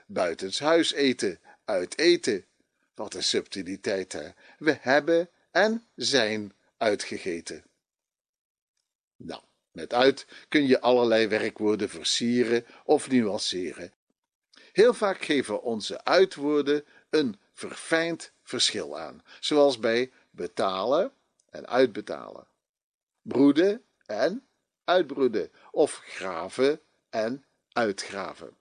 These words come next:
Maar soms zijn het echt grote betekenisverschillen, zoals in halen en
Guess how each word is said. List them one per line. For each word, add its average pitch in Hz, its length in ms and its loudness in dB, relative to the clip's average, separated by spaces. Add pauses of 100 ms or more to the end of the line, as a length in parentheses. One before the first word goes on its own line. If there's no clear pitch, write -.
(1040)
Maar 143 220 -12
soms - 500 2
zijn 110 180 -4
het - 180 -10
echt - 400 -6
grote 196 460 4
betekenisverschillen, 107 960 -4
zoals 131 380 2
in 135 260 0 (300)
halen 135 800 2
en 123 280 -6